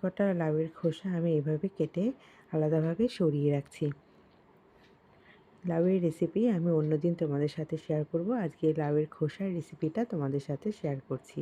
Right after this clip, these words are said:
লাউয়ের খোসাগুলোকে একটা একটা করে এইভাবে হাতের মধ্যে নিয়ে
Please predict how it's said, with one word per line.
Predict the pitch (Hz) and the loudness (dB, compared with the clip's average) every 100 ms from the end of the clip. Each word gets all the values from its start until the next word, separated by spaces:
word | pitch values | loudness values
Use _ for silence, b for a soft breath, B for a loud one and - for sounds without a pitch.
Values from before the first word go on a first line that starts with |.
| 143 B B B B B B 175 | -10 B B B B B B -2
লাউয়ের | 165 175 202 | 2 2 2
খোসাগুলোকে | 185 175 185 185 185 175 185 | 2 2 0 0 0 0 0
একটা | 175 147 - | 0 -2 -8
একটা | 160 - | -10 -10
করে | 175 180 160 185 | -6 -2 2 4
এইভাবে | 165 151 160 175 | 2 0 0 0
হাতের | 156 147 156 | -2 -2 0
মধ্যে | 160 160 175 | 2 2 0
নিয়ে | 170 156 160 | 2 2 2